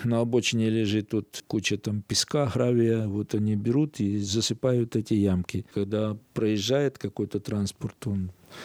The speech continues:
втаптывает, вот равняет уже, то они там стоят. Это, ну, скажем, мы спрашиваем у гидов,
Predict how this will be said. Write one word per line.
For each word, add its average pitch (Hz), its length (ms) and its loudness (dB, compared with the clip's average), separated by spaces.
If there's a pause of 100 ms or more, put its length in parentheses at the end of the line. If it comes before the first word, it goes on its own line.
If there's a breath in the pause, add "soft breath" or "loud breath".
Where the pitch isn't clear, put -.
(120 loud breath)
втаптывает, 98 800 -2
вот 98 200 -8
равняет 95 600 0
уже, 101 460 -2 (560 soft breath)
то 98 100 0
они 120 200 4
там 143 180 0
стоят. 110 640 2 (360 loud breath)
Это, - 360 -2
ну, 113 500 -2
скажем, 110 400 0
мы 113 100 2
спрашиваем 131 680 0
у 110 80 2
гидов, 104 380 2